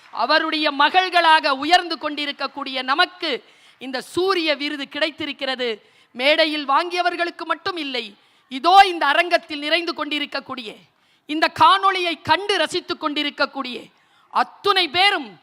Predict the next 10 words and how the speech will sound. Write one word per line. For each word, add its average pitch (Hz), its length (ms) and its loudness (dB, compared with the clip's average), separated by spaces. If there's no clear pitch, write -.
சூரிய 370 880 0
மகள்களாக 302 1080 2
உயர்ந்து 302 680 0
தன்னுடைய 320 400 -2
தேசத்திற்கும் 339 840 0
இந்த 285 120 -2
நாட்டிற்கும் 311 760 -4
தன் 262 140 -4
இனத்திற்கும் 330 580 -4
பெருமை 370 340 4